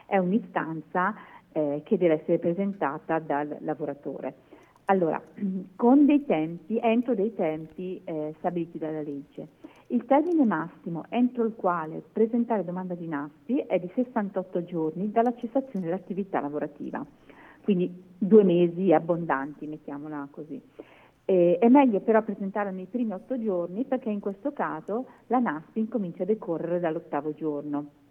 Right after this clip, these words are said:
mentre se io la presento, non so, a sessantesimo giorno, decorre dal giorno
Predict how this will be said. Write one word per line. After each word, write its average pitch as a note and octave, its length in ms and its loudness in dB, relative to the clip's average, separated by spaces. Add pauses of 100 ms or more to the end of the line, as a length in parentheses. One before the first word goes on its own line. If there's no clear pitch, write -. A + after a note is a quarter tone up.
(480)
mentre F#3 560 2
se F3 80 0
io F3 140 4
la E3 80 2
presento, E3 480 -4
non D#3+ 120 -14
so, - 200 -8
a - 180 -10
sessantesimo F3+ 760 -2
giorno, D#3 440 -4 (320)
decorre F3+ 500 0
dal G3+ 180 6
giorno E3 240 -2